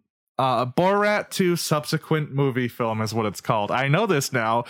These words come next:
because, like, again, I had to try and figure out what the fuck it was called. <laughs>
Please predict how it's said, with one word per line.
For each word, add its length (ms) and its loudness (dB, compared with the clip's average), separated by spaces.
because, 380 -2
like, 320 -4
again, 400 2
I 180 2
had 260 0
to 60 -4
try 280 2
and 100 0
figure 220 0
out 40 2
what 120 -2
the 80 2
fuck 320 0
it 60 2
was 180 0
called. 640 0
<laughs> 60 -20